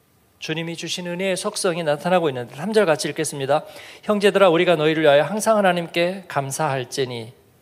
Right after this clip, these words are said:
이것이 당연하면 너희의 믿음이 더욱 자라고 너희가 다 각기 서로 사랑함이 풍성함이니." 아멘. 하나님께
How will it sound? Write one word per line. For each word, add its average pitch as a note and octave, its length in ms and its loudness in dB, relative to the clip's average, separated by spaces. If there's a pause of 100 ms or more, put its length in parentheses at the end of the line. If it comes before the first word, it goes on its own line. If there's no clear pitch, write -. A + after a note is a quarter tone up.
(440)
이것이 E3 340 -2
당연하면 D3 480 0
너희의 C3+ 240 -2
믿음이 C3+ 300 -6
더욱 B2+ 220 -4
자라고 A#2+ 360 -4
너희가 C#3+ 340 0
다 E3+ 300 2
각기 D#3 440 -8
서로 F#3+ 300 -4
사랑함이 F3+ 500 -4
풍성함이니." C#3 1040 -10 (320)
아멘. - 120 -20 (2250)
하나님께 G#3 920 2